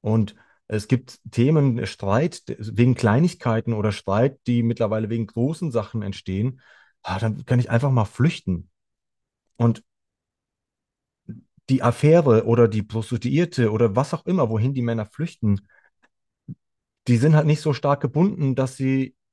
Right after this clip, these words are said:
Zeit hätten oder, ja, dich gut genug kennen, um dich zu konfrontieren, dich zu kritisieren, dich zu kontrollieren.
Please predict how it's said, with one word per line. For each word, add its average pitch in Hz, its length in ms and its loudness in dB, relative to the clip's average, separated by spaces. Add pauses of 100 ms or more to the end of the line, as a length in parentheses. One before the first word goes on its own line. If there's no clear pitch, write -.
(500)
Zeit 208 480 -4
hätten 151 600 -6 (460)
oder, 147 600 4 (260)
ja, 131 800 -10
dich 131 260 -6
gut 160 200 -4
genug 151 280 2
kennen, 175 360 2
um 156 400 -2 (840)
dich 160 240 -4
zu 175 140 -4
konfrontieren, 165 960 2
dich - 380 -6
zu 151 340 -4
kritisieren, 117 840 0
dich 139 200 -8
zu 165 180 -6
kontrollieren. 110 880 2